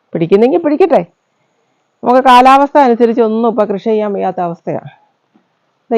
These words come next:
ഇത് ഒരു മൂട് തക്കാളി ഉണ്ട്, തക്കാളി അതും ഇങ്ങനെ, ഇങ്ങനെ നമ്മൾ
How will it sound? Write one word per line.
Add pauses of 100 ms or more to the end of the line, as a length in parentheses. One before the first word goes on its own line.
ഇത് (100)
ഒരു
മൂട്
തക്കാളി
ഉണ്ട്, (2500)
തക്കാളി (520)
അതും
ഇങ്ങനെ, (400)
ഇങ്ങനെ
നമ്മൾ